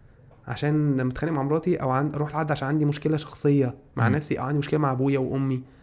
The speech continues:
Speaker 1: ف it sounds good إن أنا أروح لحد بتاع كارير عشان يساعدني في ال-، في الكارير بتاعي.
Speaker 2: مم.
Speaker 1: فال-، ال-، الوعي بتاعك أنت ككوتش في السيشن، وأنت بتكلم الناس، على فكرة، أنا كل المحتوى اللي بقوله للناس ومعظم الحاجات اللي بقولها في المحاضرات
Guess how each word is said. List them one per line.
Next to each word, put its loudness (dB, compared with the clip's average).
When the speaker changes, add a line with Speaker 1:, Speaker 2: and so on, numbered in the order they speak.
Speaker 1:
ف -4
it 0
sounds 4
good 2
إن 2
أنا 2
أروح 0
لحد -2
بتاع -4
كارير -8
عشان -2
يساعدني -2
في -4
ال-، -6
في -12
الكارير -4
بتاعي. -14
Speaker 2:
مم. 0
Speaker 1:
فال-، -2
ال-، -2
الوعي 2
بتاعك -2
أنت -2
ككوتش 0
في -6
السيشن، -4
وأنت 0
بتكلم 0
الناس، -2
على -6
فكرة، -4
أنا -2
كل 0
المحتوى 0
اللي 0
بقوله -2
للناس -10
ومعظم 0
الحاجات -6
اللي -4
بقولها 0
في -6
المحاضرات -6